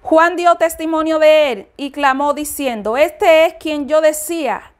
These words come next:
el que viene después de mí es antes de mí, porque era primero que yo'". Aquí vemos como las Escrituras nos testif-, nos testifican que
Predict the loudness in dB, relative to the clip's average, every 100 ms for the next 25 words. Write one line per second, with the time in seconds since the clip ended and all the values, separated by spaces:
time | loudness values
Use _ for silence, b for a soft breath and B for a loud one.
0 | -4 -2 -2 -6 -4 0 0 2 0 0
1 | -2 -2 -2 -2 -2 -6 -8 -4 0 0
2 | 0 -2 0 0 -2 -6 _ 0 2 0
3 | -6 _ _ _ _ _ _ -4 -2 2
4 | 4 4 2 -2 -10 -12 -8 -6 -4 -4
5 | -8 -8 -8 -6 -8 -6 -6 -6 -6 0
6 | 0 0 -6 -6 -6 -6 -6 -10 -8 -2
7 | -2 -2 -6 b b b -2 0 2 0
8 | -2 -10 -16 -10 -10 -6 -8 -8 -8 -8
9 | -4 -4 -6 -14 _ b b b b _
10 | 0 2 4 0 -6